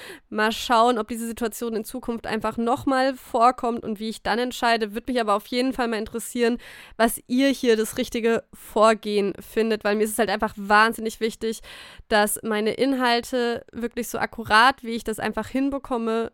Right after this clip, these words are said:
sind. Aber am Ende ist das hier halt auch alles eine One-Woman-Show. Ich recherchiere alleine, ich mache das hier alles alleine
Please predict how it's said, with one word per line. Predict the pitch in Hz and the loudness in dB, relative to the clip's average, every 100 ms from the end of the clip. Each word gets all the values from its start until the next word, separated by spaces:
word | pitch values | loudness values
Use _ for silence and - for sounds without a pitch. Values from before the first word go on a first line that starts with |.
| _ | _
sind. | 214 190 226 294 311 - - _ _ _ _ | -12 0 2 4 2 -4 -16 _ _ _ _
Aber | - 226 254 | 4 8 10
am | 269 254 | 8 6
Ende | 226 233 233 233 | 0 2 2 2
ist | - 226 - | 0 -2 -2
das | 226 | -4
hier | - 214 | 0 0
halt | 214 | 0
auch | 214 | -2
alles | - 220 220 | 0 0 0
eine | - 214 208 | -2 0 2
One-Woman-Show. | 220 254 262 254 254 262 - 262 269 277 | 4 4 4 2 0 -2 0 2 4 2
Ich | - 214 220 | -2 -4 -6
recherchiere | 220 226 - 320 277 | -4 -6 0 2 4
alleine, | 247 254 240 247 247 240 | 4 4 2 2 0 -2
ich | 220 - | -6 -2
mache | 233 - | -2 0
das | 254 254 | -2 -2
hier | - 254 | -2 -2
alles | 240 247 | -2 -2
alleine | - 233 226 233 240 233 | -4 -2 0 0 0 -2